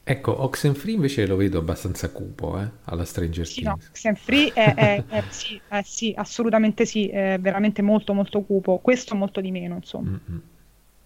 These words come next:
Speaker 1: Ok, e ci devi raccontare un altro gioco.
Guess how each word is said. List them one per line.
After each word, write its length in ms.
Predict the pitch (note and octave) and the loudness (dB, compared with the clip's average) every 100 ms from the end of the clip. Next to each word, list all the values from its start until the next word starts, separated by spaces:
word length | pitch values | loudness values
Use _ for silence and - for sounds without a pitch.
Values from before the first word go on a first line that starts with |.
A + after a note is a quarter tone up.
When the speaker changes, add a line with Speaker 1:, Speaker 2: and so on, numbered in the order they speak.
| _ _ _ _ _ - - - _ _ _ _ | _ _ _ _ _ -20 -20 -20 _ _ _ _
Speaker 1:
Ok, 440 | - A#3 - - G#2 - _ _ _ _ | -6 -6 -4 -4 -4 -10 _ _ _ _
e 500 | C#3 D3+ D#3+ E3 D#3+ | 0 4 4 4 0
ci 140 | - | 0
devi 160 | C#3+ D#3 | 4 6
raccontare 420 | D3 - D3+ F3 | 4 2 4 4
un 60 | C#3 | 4
altro 220 | G#2 D#3+ | 4 2
gioco. 360 | E3+ F2 - | 0 -2 -4